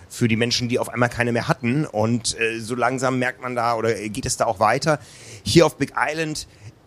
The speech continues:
ist nicht so viel passiert. Damit auch zukünftig nicht so viel passiert, haben wir auch an zwei Stellen gesehen, man arbeitet dagegen, weil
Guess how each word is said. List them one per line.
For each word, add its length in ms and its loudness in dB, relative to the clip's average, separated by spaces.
ist 320 4
nicht 200 2
so 160 4
viel 160 -8
passiert. 680 -2
Damit 540 2
auch 120 -2
zukünftig 520 -8
nicht 120 -4
so 100 -2
viel 140 -6
passiert, 460 -4
haben 220 2
wir 100 0
auch 140 -4
an 80 -8
zwei 240 -2
Stellen 320 -4
gesehen, 400 -6
man 180 -2
arbeitet 480 -2
dagegen, 440 -6
weil 280 0